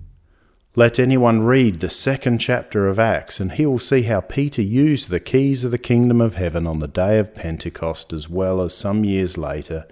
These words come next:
in the house of Cornelius for the Gentiles. It was fitting, therefore, that in this conversation under the shadow of Lebanon, in which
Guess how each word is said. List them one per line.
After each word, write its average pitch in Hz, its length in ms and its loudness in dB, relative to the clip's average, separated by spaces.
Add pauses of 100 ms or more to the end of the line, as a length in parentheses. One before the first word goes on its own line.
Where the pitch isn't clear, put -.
(360)
in 120 180 2
the 95 60 0
house 73 400 -8
of 80 160 -10
Cornelius 90 760 -6
for - 240 -14
the 80 120 -8
Gentiles. 73 760 -10 (2250)
It 147 160 6
was 143 260 2
fitting, 92 560 0
therefore, 90 640 -2 (520)
that 82 160 -4
in 92 220 0
this 135 200 0
conversation 104 840 2
under 90 240 -2
the 82 140 -8
shadow 127 460 4
of 113 120 4
Lebanon, 90 520 0
in 92 180 -2
which - 380 -6